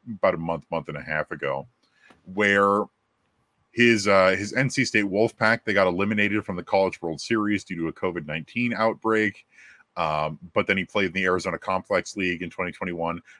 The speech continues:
But then in twenty twenty-two, he missed the entire season because he had this lingering shoulder sprain, shoulder strain that he couldn't shake.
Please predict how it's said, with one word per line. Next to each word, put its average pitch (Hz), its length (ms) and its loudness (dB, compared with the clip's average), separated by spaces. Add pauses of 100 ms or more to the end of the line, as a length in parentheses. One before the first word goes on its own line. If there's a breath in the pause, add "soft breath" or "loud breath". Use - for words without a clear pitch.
But 107 100 -2
then 113 140 2
in 107 80 0
twenty 104 220 -2
twenty-two, 107 500 -2
he 110 120 -4
missed 92 220 -6
the 92 140 -4
entire 85 340 -4
season 117 540 -2
because 95 340 -2
he 87 100 -6
had 87 220 0
this 82 180 -12
lingering 90 420 -4
shoulder 95 420 -2
sprain, - 420 -6
shoulder 113 360 -2
strain 120 260 -2
that 120 100 0
he 117 80 -2
couldn't 123 260 -4
shake. 127 440 -2